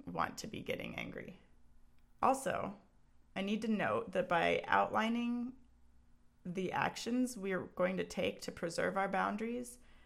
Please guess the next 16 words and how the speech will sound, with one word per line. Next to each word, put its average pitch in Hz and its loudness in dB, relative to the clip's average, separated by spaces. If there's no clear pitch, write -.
we 214 2
are 294 0
stating 240 2
the 233 -2
consequences 202 -2
of 170 0
violating 165 2
them. 95 -4
This 214 0
is 277 -2
not 226 6
the 247 0
place 208 2
for - 0
punishments. - -4
These 233 -2